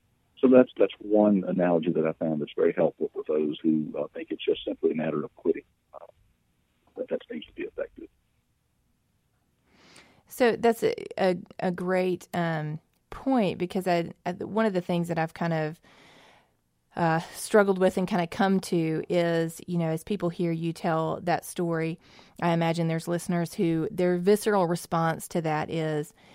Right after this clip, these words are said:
Speaker 2: "Well, it shouldn't be that way." Well, it shouldn't be that drugs, uh,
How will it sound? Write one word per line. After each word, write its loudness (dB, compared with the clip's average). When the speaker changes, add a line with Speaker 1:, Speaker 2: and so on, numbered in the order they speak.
Speaker 2:
"Well, 6
it 4
shouldn't 2
be 6
that -2
way." -8
Well, 4
it 4
shouldn't 4
be -6
that -4
drugs, -2
uh, -12